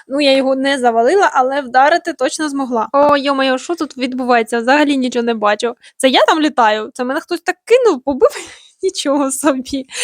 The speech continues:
Ого. Оце так, зараз я спробую. Ні, не влучила.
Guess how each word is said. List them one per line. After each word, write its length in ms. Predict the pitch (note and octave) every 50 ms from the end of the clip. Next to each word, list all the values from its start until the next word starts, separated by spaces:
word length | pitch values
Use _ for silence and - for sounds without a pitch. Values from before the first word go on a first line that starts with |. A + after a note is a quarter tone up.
| - - - - _
Ого. 560 | - A#3+ C4 C#4+ A#3 G3 A3 A3 A3 A#3 A#3+ A#3+ - _ _ _ _ -
Оце 200 | A#3 - - B3+
так, 240 | - G#3+ G3+ G#3 G#3+
зараз 320 | B3 C4 C4+ B3+ - -
я 80 | A#3+ A#3
спробую. 520 | - _ - A3+ G#3 G3 G3 G3 G3 G#3+ - _ -
Ні, 200 | A#3 A#3+ A3 G3+ _ _ -
не 220 | G3+ G#3 A3+ A#3+
влучила. 560 | B3 A#3 A3 G#3 G#3 G#3 - - G3+ G3+ F#3+